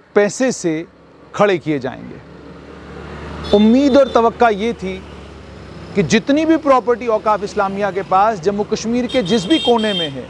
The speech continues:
وہ چاہے زمین کی شکل میں ہے، وہ چاہے مکان کی شکل میں ہے، وہ چاہے دکان کی شکل میں ہے، جتنی بھی پراپرٹی اوقاف اسلامیہ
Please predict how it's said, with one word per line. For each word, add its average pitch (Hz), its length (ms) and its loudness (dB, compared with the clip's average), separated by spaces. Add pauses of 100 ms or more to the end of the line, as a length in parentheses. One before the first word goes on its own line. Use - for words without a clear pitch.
(1120)
وہ 175 100 6
چاہے 214 240 4
زمین 202 440 0
کی 214 100 -4
شکل 220 340 -2
میں 202 160 -6
ہے، 185 200 -6 (520)
وہ 202 100 6
چاہے 214 340 2
مکان 220 460 0
کی 214 80 -8
شکل 202 340 -2
میں 190 160 -6
ہے، 160 200 -6 (1040)
وہ 233 120 6
چاہے 226 280 4
دکان 214 500 0
کی 226 80 -6
شکل 196 340 -2
میں 180 200 -6
ہے، 143 180 -8 (680)
جتنی 311 320 2
بھی 311 160 4
پراپرٹی 240 480 2
اوقاف 202 280 0
اسلامیہ 180 440 -4